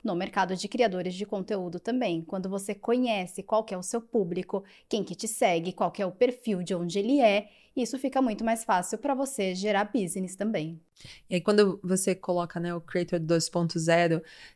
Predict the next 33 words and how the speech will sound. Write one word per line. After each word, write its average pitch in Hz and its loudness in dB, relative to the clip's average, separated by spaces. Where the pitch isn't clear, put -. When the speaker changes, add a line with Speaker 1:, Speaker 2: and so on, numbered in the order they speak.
Speaker 2:
sobre 180 2
quem 190 4
cunhou 180 6
o 180 4
termo, 185 2
eu 185 2
acho 185 2
que 202 4
hoje 180 6
no 170 2
ambiente 170 6
digital 170 2
é 170 -2
tão 196 2
difícil 196 0
a - -2
gente 170 0
pensar 175 -2
assim, 165 -6
"Nossa, 170 -2
quem 208 0
cunhou 180 2
o, 180 0
um 175 2
termo?" 170 2
Porque - -4
tem 185 0
tanta 226 6
produção 202 6
acontecendo 190 4
em 185 2
tantos 220 0
lugares, 190 2